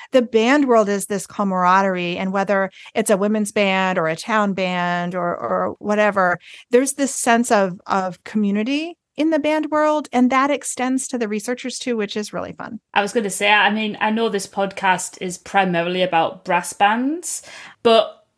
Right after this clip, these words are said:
Speaker 2: we can't speak about brass bands in isolation. There's so many
Speaker 1: Right.
Speaker 2: other elements, whether that be soloists, manufacturers, conductors, so many elements that feed into this, what we call a sort of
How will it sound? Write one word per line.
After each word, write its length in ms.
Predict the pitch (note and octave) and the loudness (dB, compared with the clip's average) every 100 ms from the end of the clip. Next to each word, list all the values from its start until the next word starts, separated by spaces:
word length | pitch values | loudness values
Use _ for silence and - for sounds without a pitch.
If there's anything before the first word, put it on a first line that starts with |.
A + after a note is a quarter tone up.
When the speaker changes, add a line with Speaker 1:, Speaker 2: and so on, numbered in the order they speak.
| _ | _
Speaker 2:
we 160 | G3 A3 | -8 -6
can't 340 | - A#3 G#3+ | -2 -2 -2
speak 260 | - - C4 | -6 -8 -6
about 340 | B3+ G3+ F#3+ | 0 2 2
brass 240 | - F#3 - | 0 -2 -2
bands 600 | - E3+ F3 F3+ F3+ - | -2 0 0 -4 -8 -10
in 160 | - F#3+ | -8 -2
isolation. 1000 | F#3 F#3 - F3 E3+ F3+ - G#3 A3+ A3+ - | -2 -2 -4 0 0 0 -2 -4 -4 -4 -4
There's 160 | F#3+ | -4
so 200 | - G#3 | -2 -2
many 320 | E3 D#3+ F3 | 0 0 0
Speaker 1:
Right. 60 | F3 | 0
Speaker 2:
other 500 | A3 G3 G3+ G3+ G3 - - | 2 4 4 4 0 -4 0
elements, 880 | A3 A#3 A#3+ C4 C#4+ C#4+ - - - | 2 4 4 4 2 -2 -6 -6 0
whether 240 | G#3 G3 | 2 2
that 240 | F#3 D#3+ G3 | 2 0 -2
be 80 | |
soloists, 920 | F#3 - A#3+ A#3+ A#3+ A#3+ A#3+ - - - - | -6 0 2 2 2 0 -2 -10 -14 -14 -6
manufacturers, 1200 | F#3+ F3+ F3+ G#3+ - - A3+ G#3 G#3 G3+ G3+ - - - | -2 -2 0 -2 -2 -6 -4 0 2 2 0 -6 -16 -10
conductors, 1080 | F#3+ F#3 F3+ G3+ - - G3+ G3+ G3+ - - | -4 -2 -2 -4 -4 -6 -2 0 -2 -6 -8
so 160 | - | 0
many 220 | C4+ C#4+ - | 2 4 2
elements 380 | G3 G#3+ G#3+ | 2 0 -2
that 200 | - - | -4 -4
feed 540 | - _ A#3+ A3+ A3+ D#3 | -8 _ -2 0 0 0
into 600 | F#3 F#3+ G#3 G3+ - G3 | 0 0 -2 -6 -10 -4
this, 460 | F#3+ F#3 - - - | -2 -2 -6 -10 -2
what 160 | G3+ F#3+ | 0 0
we 80 | |
call 260 | F#3+ F3+ F3 | -2 -2 -2
a 60 | F3 | -2
sort 220 | F3+ E3 | -2 -4
of 200 | E3 | -6